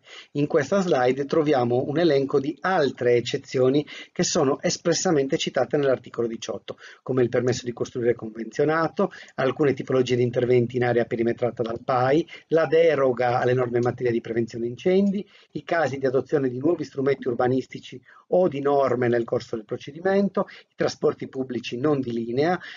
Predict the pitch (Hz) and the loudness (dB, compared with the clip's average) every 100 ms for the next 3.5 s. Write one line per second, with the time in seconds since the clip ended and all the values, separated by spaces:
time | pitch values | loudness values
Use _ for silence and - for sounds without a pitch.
0 | - 165 147 185 156 143 143 131 135 - | -4 -2 2 2 2 2 0 0 0 0
1 | 135 123 127 127 123 120 123 123 - 120 | -2 0 0 0 0 0 0 -2 -10 -6
2 | 135 120 120 113 120 117 117 113 131 127 | 0 2 2 0 -2 -4 -6 -8 -14 -6
3 | - 151 160 175 | -2 0 0 0